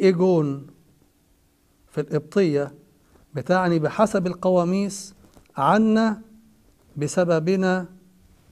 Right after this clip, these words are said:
لأجلنا. إذن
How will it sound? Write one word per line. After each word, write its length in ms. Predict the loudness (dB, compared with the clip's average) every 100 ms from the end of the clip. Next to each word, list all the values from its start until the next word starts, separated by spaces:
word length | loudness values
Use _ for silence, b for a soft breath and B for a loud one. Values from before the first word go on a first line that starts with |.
| _ _
لأجلنا. 600 | -4 -2 0 0 -2 -2 -8 -20 -20 _ _ _ _ _ _ _ _ _ _ _ _ _ _ _ _ _ _ _ _ _ B B B B B _
إذن 340 | 0 2 2